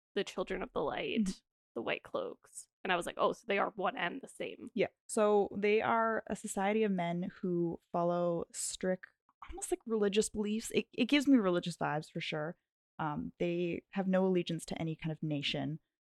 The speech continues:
Speaker 2: but they're dedicated to the defeat of the Dark One and destruction of all Dark Friends. So, like, they're on the same side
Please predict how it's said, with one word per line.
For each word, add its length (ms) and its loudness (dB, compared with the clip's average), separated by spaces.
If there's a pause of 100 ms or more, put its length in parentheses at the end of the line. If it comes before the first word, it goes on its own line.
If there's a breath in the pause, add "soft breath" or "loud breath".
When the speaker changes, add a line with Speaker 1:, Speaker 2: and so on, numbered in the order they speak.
Speaker 2:
but 220 6
they're 140 2
dedicated 500 4
to 100 -6
the 100 2
defeat 420 -4
of 100 -2
the 60 -4
Dark 280 -4
One 200 -2
and 160 -4
destruction 420 -4
of 80 0
all 100 -2
Dark 260 -4
Friends. 200 -2
So, 120 4
like, 180 0
they're 200 4
on 200 12
the 80 12
same 240 4
side 680 2